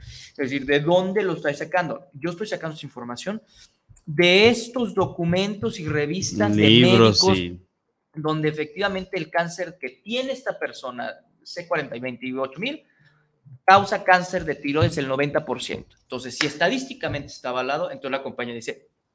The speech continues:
Speaker 1: "Está relacionado con el diagnóstico". Entonces,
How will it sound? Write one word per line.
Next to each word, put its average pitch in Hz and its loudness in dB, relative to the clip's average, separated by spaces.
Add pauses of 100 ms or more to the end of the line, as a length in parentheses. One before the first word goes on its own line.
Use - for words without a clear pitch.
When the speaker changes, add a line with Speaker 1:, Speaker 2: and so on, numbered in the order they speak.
(240)
Speaker 1:
"Está 147 2
relacionado 120 -6
con 135 -14
el 117 -12
diagnóstico". - -20 (360)
Entonces, 147 -6